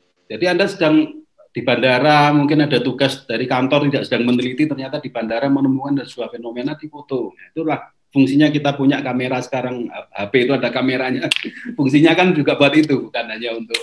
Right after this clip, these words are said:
apa namanya, eh, mendom-, mendokumentasikan perkembangan wajah kita dari hari ke hari saja. Tapi juga, eh, kita alert bahwa, "Uh, ini ada fakta, foto, foto, foto." Dan itu semua adalah, eh, data. Jadi itu penting sekali, ya, eh, kebutuhan data dalam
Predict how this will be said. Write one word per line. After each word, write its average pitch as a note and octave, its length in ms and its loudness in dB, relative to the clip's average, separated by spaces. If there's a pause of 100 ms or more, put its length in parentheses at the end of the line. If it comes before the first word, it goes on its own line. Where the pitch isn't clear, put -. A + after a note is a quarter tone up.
apa B2+ 240 -16
namanya, A#2+ 560 -10 (400)
eh, G#2+ 160 -8
mendom-, A#2 560 0
mendokumentasikan B2 960 0
perkembangan A2 480 -4
wajah A#2+ 320 -2
kita A#2+ 160 -6
dari A2+ 320 -6
hari G#2 160 -10
ke G#2+ 80 -8
hari A#2 320 -6
saja. - 240 -14 (500)
Tapi G#2 220 -10 (100)
juga, B2+ 240 0 (400)
eh, A#2 240 0
kita D#3+ 400 0
alert F3 320 6
bahwa, B2 160 6
"Uh, E3 240 6
ini C#3 140 0
ada C#3 180 0
fakta, B2 480 -2
foto, A2 300 -8
foto, G#2 180 -16
foto." G#2+ 240 -12
Dan G2 160 -12
itu D3 240 -2
semua D3 320 0
adalah, A2+ 320 -6
eh, - 560 -20
data. - 260 -20 (140)
Jadi B2 200 -2 (520)
itu - 240 -4
penting D#3+ 240 4
sekali, D3 340 2 (140)
ya, - 220 -20
eh, F#2+ 420 -10
kebutuhan G#2+ 480 -6
data G#2+ 480 -2
dalam G#2+ 160 -8